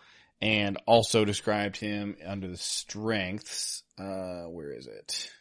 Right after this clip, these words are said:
Where's the tackling thing? Willing tackler and high effort leader. But now you're gonna say willing but not threatening tackler? I mean, what are you trying to say? Like,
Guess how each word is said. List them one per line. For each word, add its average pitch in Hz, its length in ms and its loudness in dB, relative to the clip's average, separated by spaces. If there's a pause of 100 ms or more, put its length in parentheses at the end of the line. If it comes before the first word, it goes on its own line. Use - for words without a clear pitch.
(540)
Where's 104 520 -6
the 87 300 -12
tackling - 560 -16
thing? 67 180 -18
Willing 131 360 0
tackler 101 520 0
and 90 180 -6
high 95 260 -6
effort 90 380 -8
leader. 80 300 -12 (460)
But 107 100 -6
now 113 120 2
you're 123 100 2
gonna 117 160 0
say 107 380 0 (180)
willing 113 420 0
but 104 140 -4
not 98 260 -8
threatening 113 540 -6
tackler? 151 640 -4 (920)
I 104 120 -2
mean, 98 540 2 (280)
what 117 80 0
are 117 60 4
you 107 60 0
trying 110 180 2
to 92 100 -4
say? 85 200 -2
Like, 73 260 -8